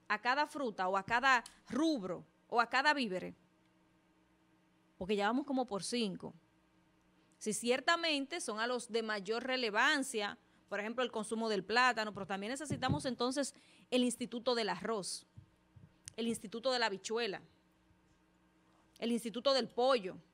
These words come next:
Es esa como mi pregunta. Me llama la atención que aquí nos enfocamos.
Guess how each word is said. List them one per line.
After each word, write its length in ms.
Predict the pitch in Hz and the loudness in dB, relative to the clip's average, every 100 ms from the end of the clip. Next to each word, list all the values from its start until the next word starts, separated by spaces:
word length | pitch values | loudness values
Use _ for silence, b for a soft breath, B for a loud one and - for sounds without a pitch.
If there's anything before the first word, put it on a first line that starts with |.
| _ _ _ _ _ _ _ _ _ _ _ _ _ b b | _ _ _ _ _ _ _ _ _ _ _ _ _ b b
Es 100 | 370 453 523 | 4 6 6
esa 140 | 480 | 4
como 260 | 370 339 285 | 2 2 2
mi 180 | 254 285 | 4 2
pregunta. 680 | 269 247 208 254 190 147 165 - _ _ _ _ _ _ _ _ _ _ _ _ b b | 2 0 0 -2 -4 -8 -14 -18 _ _ _ _ _ _ _ _ _ _ _ _ b b
Me 120 | 269 | -2
llama 240 | 285 359 427 | 2 4 6
la 80 | 392 | 4
atención 640 | 370 330 - 320 294 233 | 4 0 0 0 0 -2
que 120 | 247 | -2
aquí 180 | 233 311 | -4 -4
nos 160 | 302 262 | -6 -6
enfocamos. 880 | 226 214 196 247 208 170 170 - | -6 -8 -2 0 0 -4 -10 -14